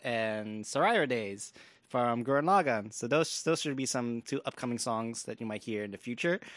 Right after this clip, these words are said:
Um, also trying to work on cosplay. That just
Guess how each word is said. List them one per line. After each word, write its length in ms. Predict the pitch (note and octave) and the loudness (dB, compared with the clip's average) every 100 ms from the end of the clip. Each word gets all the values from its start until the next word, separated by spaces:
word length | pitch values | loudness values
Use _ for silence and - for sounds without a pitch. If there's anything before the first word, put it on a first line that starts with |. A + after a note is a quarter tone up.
| - - - | -20 -20 -4
Um, 520 | C3+ B2 B2 A#2+ A#2+ - - | 0 2 2 2 0 -4 4
also 320 | D#3+ E3 F3+ | 4 6 2
trying 320 | E3+ E3+ E3 D#3 | 2 4 4 6
to 60 | |
work 260 | D3+ D#3+ D3+ | 4 4 4
on 140 | D#3 | 2
cosplay. 640 | D#3 D#3+ D#3+ E3+ F3 G3+ - - - _ - | 6 6 6 4 4 4 0 -20 -20 _ 0
That 300 | C3+ B2 - _ - - | 2 2 -4 _ -4 2
just 460 | D3 - - - | 2 2 -2 -6